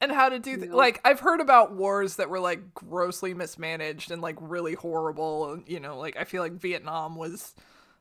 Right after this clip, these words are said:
Speaker 1: was, like, one of them that you hear about that was, like, really fucked up. I mean, all wars are fucked up, but, like,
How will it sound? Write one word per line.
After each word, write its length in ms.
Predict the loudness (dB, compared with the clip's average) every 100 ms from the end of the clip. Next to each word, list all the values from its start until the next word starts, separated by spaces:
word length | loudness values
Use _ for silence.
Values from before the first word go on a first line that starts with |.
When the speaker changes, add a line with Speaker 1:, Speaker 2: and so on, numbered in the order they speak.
| -10
Speaker 1:
was, 240 | -8 -6
like, 180 | -6 -6
one 280 | -4 -2 -2
of 140 | -4
them 340 | -4 -2 -4 -6
that 140 | -8
you 120 | -8
hear 200 | -8 -4
about 260 | -2 -2 -4
that 120 | -8
was, 120 | -10 -10
like, 120 | -10
really 360 | -8 -6 -6 -6
fucked 320 | -4 -4 -2
up. 340 | -2 -2 -6 _ _ -2
I 60 |
mean, 100 | 2 8
all 160 | 8
wars 240 | 8 2 0
are 80 | -6
fucked 300 | -4 -4 -2
up, 200 | -4 -4
but, 120 | -6
like, 220 | -6 -8